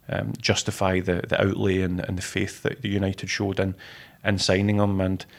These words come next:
yeah, a, a, another bright spark. There's a lot to be improved on, uh, still this week, and the manager recognises that. But there are at least these positives that, um,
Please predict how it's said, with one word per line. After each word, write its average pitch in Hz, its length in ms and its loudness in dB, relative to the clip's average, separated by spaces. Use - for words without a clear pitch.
yeah, 208 220 4
a, - 440 6
a, - 40 4
another 156 260 8
bright 123 260 6
spark. 117 280 4
There's 127 100 -2
a 147 40 6
lot 156 180 8
to - 60 -8
be 151 80 6
improved 143 340 6
on, 170 160 6
uh, 135 180 2
still 160 380 6
this - 200 2
week, - 200 0
and 107 120 4
the 104 160 2
manager 113 340 6
recognises 113 600 2
that. 127 260 2
But - 260 6
there 110 140 8
are 107 400 10
at - 100 2
least 110 320 0
these 104 180 0
positives 104 600 2
that, - 200 2
um, 95 340 -2